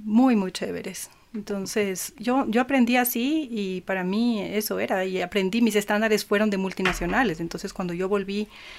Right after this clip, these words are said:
eh, cuando,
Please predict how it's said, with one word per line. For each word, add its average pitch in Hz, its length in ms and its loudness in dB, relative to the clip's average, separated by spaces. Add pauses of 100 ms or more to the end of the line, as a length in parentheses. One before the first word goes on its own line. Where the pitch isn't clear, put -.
(300)
eh, - 600 -6 (1120)
cuando, 208 280 6